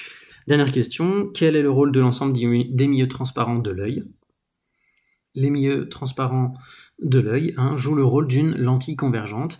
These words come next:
et vont dévier les rayons lumineux de manière à ce que, euh, une image se forme sur la rétine.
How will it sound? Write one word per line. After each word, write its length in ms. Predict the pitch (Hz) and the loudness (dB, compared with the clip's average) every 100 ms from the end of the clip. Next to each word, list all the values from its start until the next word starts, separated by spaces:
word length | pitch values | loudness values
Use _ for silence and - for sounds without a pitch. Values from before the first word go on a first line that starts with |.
| _ - | _ -4
et 80 | |
vont 160 | 123 131 | 0 2
dévier 340 | 131 143 147 | 2 2 0
les 100 | 139 | 0
rayons 220 | 127 120 123 | 0 0 0
lumineux 460 | 117 110 110 151 | 0 -2 -2 -2
de 100 | 131 | -2
manière 540 | 113 107 110 139 - _ _ - | -2 -2 -4 -6 -10 _ _ -10
à 100 | 120 | -10
ce 120 | - | -10
que, 140 | - | -4
euh, 380 | 120 139 117 110 | -2 -2 -4 -2
une 200 | 127 131 | 2 4
image 380 | 131 120 131 156 | 4 2 -2 -8
se 180 | - 131 | -10 -10
forme 500 | 131 120 113 139 143 _ _ | -6 -4 -4 -6 -8 _ _
sur 340 | - - 123 | -14 -8 -6
la 120 | 131 | -4
rétine. 360 | 113 - - | -6 -10 -20